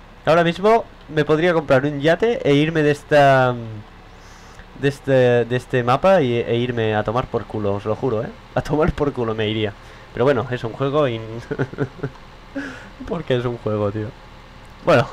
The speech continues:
<laughs> total, <laughs> que hemos conseguido aquí quinientos mil euracos. Poco a poco iremos,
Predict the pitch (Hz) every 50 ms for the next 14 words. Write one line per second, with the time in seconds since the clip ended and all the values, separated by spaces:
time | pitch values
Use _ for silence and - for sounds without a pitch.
0 | 147 135 131 - - - - - - - - - - - 139 135 160 160 - -
1 | 135 147 143 139 - 160 151 160 156 - - 160 147 143 147 143 160 156 143 135
2 | 139 151 165 196 - - - - - - - - - - 139 135 135 131 135 135
3 | 131 123 - 127 117 120 131 143 156 175 185 185 - - - - - - 127 120
4 | 123 143 156 - - 110 101 98 98 - - - - - - - - - - -
5 | - - - - - - - - - - - - - - - - - - - -
6 | - - - - - - - - - - - - - - - 113 110 104 - 131
7 | 131 - 147 147 - - - 117 110 120 131 131 135 135 135 135 131 - -